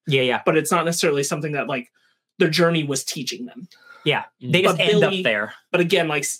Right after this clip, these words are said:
Speaker 2: talking about how this story works as a whole really, really well,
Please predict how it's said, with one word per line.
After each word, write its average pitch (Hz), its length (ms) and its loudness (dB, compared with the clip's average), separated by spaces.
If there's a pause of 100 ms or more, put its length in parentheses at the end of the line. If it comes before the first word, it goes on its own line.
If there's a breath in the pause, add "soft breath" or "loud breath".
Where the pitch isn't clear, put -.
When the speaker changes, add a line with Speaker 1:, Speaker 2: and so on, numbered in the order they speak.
(140)
Speaker 2:
talking 170 340 -2
about 147 220 -2
how 151 140 -2
this 139 200 -6
story 147 380 -2
works 135 320 -8
as 131 140 -8
a 120 40 -14
whole 123 500 -6 (400)
really, 156 300 0
really 131 300 -6
well, 127 400 -6